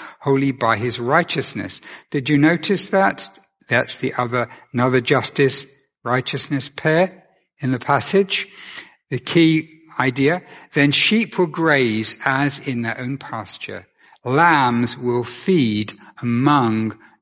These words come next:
the ruins of the rich." And of course, the sheep are the poor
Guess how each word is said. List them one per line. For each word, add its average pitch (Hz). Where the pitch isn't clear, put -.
the 120
ruins 104
of 98
the 104
rich." -
And 117
of 113
course, 143
the 139
sheep -
are 123
the 131
poor 117